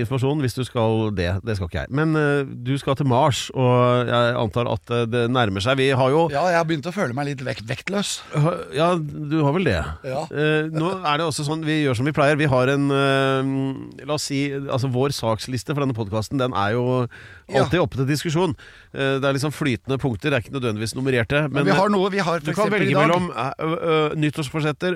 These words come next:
Speaker 1: hval, pizza,
Speaker 2: Hval, hval,
Speaker 1: eller, eh,
Speaker 2: generell informasjon om dyr, har
Speaker 1: Ja.
Speaker 2: vi kalt det før.
Speaker 1: Ja.
Speaker 2: I dag skal vi ta for oss hvalen.
Speaker 1: Men skal vi begynne med Grandiosa?
Speaker 2: Ja, Grandiosa. Det kan vi godt starte med.
Speaker 1: Ja, for du var veldig opptatt av Grandiosa da du kom hit i morges.
Speaker 2: Ja,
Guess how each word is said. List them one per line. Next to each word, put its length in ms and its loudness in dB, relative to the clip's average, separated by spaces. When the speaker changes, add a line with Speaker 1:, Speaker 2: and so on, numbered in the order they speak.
Speaker 1:
hval, 440 2
pizza, 340 -2
Speaker 2:
Hval, 240 4
hval, 280 2
Speaker 1:
eller, 140 2
eh, 200 4
Speaker 2:
generell 320 2
informasjon 560 0
om 120 0
dyr, 200 -2
har 100 0
Speaker 1:
Ja. 80 4
Speaker 2:
vi 60 2
kalt 140 -2
det 100 0
før. 260 -2
Speaker 1:
Ja. 220 2
Speaker 2:
I 80 -6
dag 220 2
skal 180 -6
vi 40 -4
ta 140 2
for 120 -2
oss 120 -2
hvalen. 420 2
Speaker 1:
Men 100 2
skal 160 4
vi 0 -
begynne 200 4
med 120 4
Grandiosa? 600 4
Speaker 2:
Ja, 80 -6
Grandiosa. 520 0
Det 100 -8
kan 100 -4
vi 60 -2
godt 140 -4
starte 260 -6
med. 60 4
Speaker 1:
Ja, 40 6
for 120 4
du 120 4
var 120 4
veldig 260 2
opptatt 140 -2
av 80 2
Grandiosa 440 2
da 60 0
du 60 0
kom 180 -2
hit 160 0
i 40 0
morges. 380 -2
Speaker 2:
Ja, 200 0